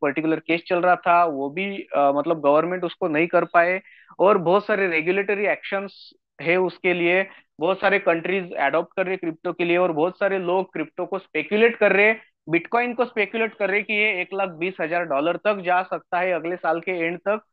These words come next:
So, बहुत सारी चीजें crypto market में हो रही है जो पूरी तरह से positive है। लेकिन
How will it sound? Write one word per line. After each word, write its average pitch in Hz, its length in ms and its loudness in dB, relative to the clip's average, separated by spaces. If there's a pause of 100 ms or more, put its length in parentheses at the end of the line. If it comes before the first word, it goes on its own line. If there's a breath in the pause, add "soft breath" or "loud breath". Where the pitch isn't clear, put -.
(280)
So, 240 60 2
बहुत 220 300 2
सारी 233 200 -2
चीजें 220 280 -2
crypto 202 380 -4
market 185 380 -2
में 196 120 -6
हो 175 120 -2
रही 170 200 -4
है 214 80 -6
जो 220 140 -8
पूरी 220 300 -6
तरह 185 240 0
से 247 140 -2
positive 135 560 -4
है। 113 60 -12 (640)
लेकिन 180 680 2